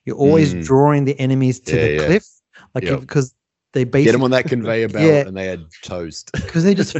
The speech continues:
Speaker 1: following you. They just, so
Speaker 2: Yeah.
Speaker 1: you try to move the characters to get to the cliff face
Speaker 2: Kick
Speaker 1: and
Speaker 2: 'em
Speaker 1: then,
Speaker 2: out
Speaker 1: of
Speaker 2: of
Speaker 1: course,
Speaker 2: helicopter windows.
Speaker 1: Yeah.
Speaker 2: Yep.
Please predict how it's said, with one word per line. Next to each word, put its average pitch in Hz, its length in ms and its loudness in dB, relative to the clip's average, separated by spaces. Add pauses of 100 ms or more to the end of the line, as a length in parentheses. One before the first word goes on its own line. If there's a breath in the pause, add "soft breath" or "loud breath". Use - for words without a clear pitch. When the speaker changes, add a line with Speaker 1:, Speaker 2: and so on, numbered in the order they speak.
Speaker 1:
following 208 400 2
you. 117 240 -6
They 131 140 -6
just, 160 180 -8
so 156 80 0
Speaker 2:
Yeah. 175 140 0
Speaker 1:
you 165 80 -2
try 190 180 0
to 156 80 0
move 143 360 -4
the 131 100 -6
characters 131 380 -8
to 127 100 -6
get 123 220 -4
to 131 100 -4
the 120 100 -2
cliff 123 280 -6
face 120 100 -2
Speaker 2:
Kick 127 100 0
Speaker 1:
and 127 60 -2
Speaker 2:
'em 120 60 2
Speaker 1:
then, 110 100 2
Speaker 2:
out 104 60 0
Speaker 1:
of 98 40 0
Speaker 2:
of - 20 -
Speaker 1:
course, 123 120 4
Speaker 2:
helicopter 101 360 -4
windows. 95 440 -6
Speaker 1:
Yeah. 123 260 -4
Speaker 2:
Yep. 90 220 -12